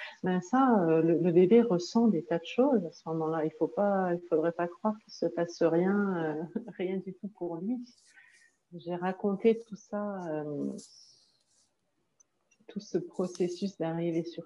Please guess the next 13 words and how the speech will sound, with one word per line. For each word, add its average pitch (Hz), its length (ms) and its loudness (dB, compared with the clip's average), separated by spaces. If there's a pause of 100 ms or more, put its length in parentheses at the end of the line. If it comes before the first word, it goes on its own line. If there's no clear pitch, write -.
(100)
Terre, 202 180 -4 (140)
je 160 60 -16
l'ai 160 80 -12
raconté, 165 640 -8
ben, 147 380 -6
dans 147 460 -8 (1500)
dans 175 120 0
mon 170 140 0
livre 170 500 4
qui 160 120 -4
va 160 140 2
sortir 165 520 -4
bientôt, 170 600 4